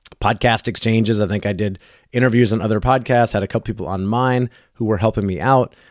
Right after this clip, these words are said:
Um, we got creative with a lot of different things. And, you know, the LinkedIn ads, uh, I think reached a lot of people on LinkedIn. Facebook was interesting because,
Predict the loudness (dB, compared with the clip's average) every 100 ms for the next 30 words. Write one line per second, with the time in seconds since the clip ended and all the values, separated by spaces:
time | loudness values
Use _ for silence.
0 | _ -8 -4 -2 -4 -6 -4 -2 0 0
1 | 2 2 2 0 2 2 2 -2 -4 -2
2 | 0 0 -2 -2 -4 -2 -2 2 2 2
3 | 2 2 2 2 2 -2 -12 -20 _ _
4 | -8 -6 -2 -2 0 0 0 2 2 4
5 | 2 0 -2 -2 -2 -2 -2 -2 -2 -2
6 | -8 _ 2 2 4 2 2 2 0 0
7 | 0 0 0 2 4 4 0